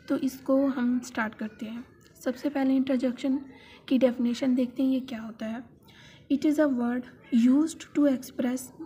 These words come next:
more some, some sudden feelings of the ma-, mind, ठीक है।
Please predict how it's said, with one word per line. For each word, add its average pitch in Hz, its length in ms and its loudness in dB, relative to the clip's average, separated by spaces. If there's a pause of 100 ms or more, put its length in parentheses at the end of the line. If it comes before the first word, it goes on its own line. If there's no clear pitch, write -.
(180)
more 269 220 4 (580)
some, 269 180 4 (720)
some 294 180 2 (100)
sudden 285 300 0
feelings 269 540 0
of 233 200 -6
the 254 60 0
ma-, 226 500 -4 (160)
mind, 254 320 -2 (560)
ठीक - 180 -12
है। 247 140 -8